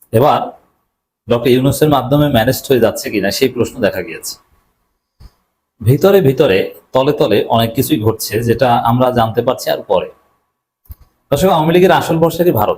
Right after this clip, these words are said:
আওয়ামী লীগের ভরসা কিন্তু জনগণ নয়, আওয়ামী লীগ নেতাকর্মীদের উপর এখন ভরসা করে না। যেমন আওয়া-, কট্টর আওয়ামী লীগ কিছু এখনো আছে, তারা আওয়ামী লীগের নেতাকর্মীরা সবাই মিলে আওয়ামী লীগকে আবার বাঁচাবে, এ কথা তারা বিশ্বাস করে না, যে না, আওয়ামী লীগকে আওয়ামী লীগের লোকজন বাঁচাতে পারবে না,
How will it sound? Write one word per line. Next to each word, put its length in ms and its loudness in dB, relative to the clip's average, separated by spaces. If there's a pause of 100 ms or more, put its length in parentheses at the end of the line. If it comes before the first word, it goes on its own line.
(160)
আওয়ামী 240 0
লীগের 200 4
ভরসা 240 -4
কিন্তু 160 0
জনগণ 420 -2
নয়, 120 -16 (760)
আওয়ামী 320 0
লীগ 120 2
নেতাকর্মীদের 560 2
উপর 160 2
এখন 200 -2
ভরসা 280 -2
করে 180 -4
না। 140 -16 (840)
যেমন 340 2
আওয়া-, 220 2
কট্টর 300 2
আওয়ামী 220 4
লীগ 120 2
কিছু 180 0
এখনো 220 -2
আছে, 320 -4 (920)
তারা 180 2
আওয়ামী 520 2
লীগের 420 2
নেতাকর্মীরা 580 2
সবাই 300 2
মিলে 200 4
আওয়ামী 220 2
লীগকে 180 2
আবার 160 2
বাঁচাবে, 380 0
এ 60 -2
কথা 160 -2
তারা 160 2
বিশ্বাস 360 -8
করে 220 -6
না, 120 -18 (300)
যে 100 4
না, 80 2
আওয়ামী 260 2
লীগকে 220 2
আওয়ামী 260 2
লীগের 200 4
লোকজন 300 2
বাঁচাতে 260 -2
পারবে 240 -4
না, 100 -20